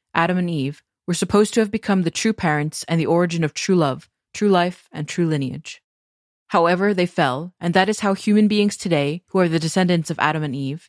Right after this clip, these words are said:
have come to live in the midst of evil and conflict. The conflicts between individuals and nations,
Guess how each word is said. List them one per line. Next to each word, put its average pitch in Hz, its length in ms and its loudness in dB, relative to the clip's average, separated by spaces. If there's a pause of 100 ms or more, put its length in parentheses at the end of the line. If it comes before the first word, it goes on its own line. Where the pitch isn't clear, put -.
have - 140 -8
come 208 180 2
to 226 120 0
live 202 160 4
in 185 80 2
the 170 80 4
midst 175 340 -2
of 165 120 -2
evil 175 340 0
and 160 160 -4
conflict. - 640 -8 (560)
The - 60 -20
conflicts 196 480 0
between 190 340 -2
individuals 196 560 2
and 190 100 2
nations, 165 540 -2